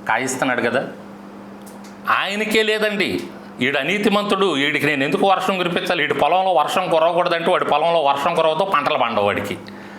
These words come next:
కానీ అలా చేయట్లేదు. ఆయన అందరినీ ప్రేమిస్తున్నాడు, అందరికీ ఆయన సహాయం చేస్తున్నాడు.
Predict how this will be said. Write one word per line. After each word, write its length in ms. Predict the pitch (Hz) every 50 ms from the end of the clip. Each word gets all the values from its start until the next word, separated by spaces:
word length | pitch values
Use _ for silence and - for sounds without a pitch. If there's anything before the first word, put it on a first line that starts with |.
| - - - - - - - - -
కానీ 140 | - 143 160
అలా 160 | 160 165 160 - - 170
చేయట్లేదు. 580 | 190 214 - 262 269 240 180 117 98 92 - - - - - - - - - - - - - - - - - - - -
ఆయన 160 | 113 101 113
అందరినీ 360 | 120 117 139 147 160 170 180
ప్రేమిస్తున్నాడు, 920 | 185 185 - 147 127 113 113 110 - - 107 101 95 87 90 90 85 82 - - - - -
అందరికీ 540 | 104 117 139 160 175 170 170 175 180 190 175
ఆయన 260 | 165 160 151 147 135
సహాయం 400 | - - 113 98 104 117 110 104
చేస్తున్నాడు. 720 | 95 92 87 - - - 85 85 82 76 - - - -